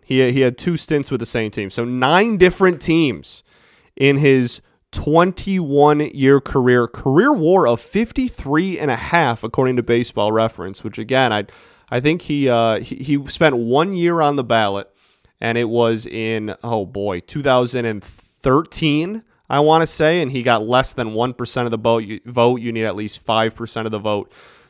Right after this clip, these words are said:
to stay on the ballot, so he was, uh, he was pretty quickly removed. war number thirty-three for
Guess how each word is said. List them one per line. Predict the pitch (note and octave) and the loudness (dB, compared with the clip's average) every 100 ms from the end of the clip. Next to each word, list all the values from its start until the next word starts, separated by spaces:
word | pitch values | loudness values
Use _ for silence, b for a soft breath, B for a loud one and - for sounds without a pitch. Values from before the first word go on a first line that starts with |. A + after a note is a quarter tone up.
| - | -14
to | - G#2+ | -8 -8
stay | - A#2 G#2 F2 | -4 -2 -2 -4
on | - A2+ A#2 | -4 -2 -2
the | G#2+ | -2
ballot, | G#2 G#2 G#2+ G2 | 0 0 0 -4
so | - G#2 G2 | -6 -4 -4
he | G2 G#2+ | -4 -6
was, | G2+ G2 F#2+ F#2 | -4 -4 -4 -4
uh, | F#2+ | -4
he | G#2 | -4
was | G2+ | -8
pretty | - G#2 | -8 -8
quickly | - A2 A2+ | -6 -6 -6
removed. | F#2+ F#2+ A#2 A#2+ A2+ b b b b - | -6 -4 -2 -2 -4 b b b b -2
war | B2+ E3 | 6 6
number | F#3 E3+ D3+ | 8 6 4
thirty-three | C#3 - D#3+ E3+ E3 - - C3 C#3 C#3+ F3 G3 _ | 2 2 4 6 2 -2 -6 0 2 4 2 -6 _
for | _ - C3+ A#2+ | _ 2 4 2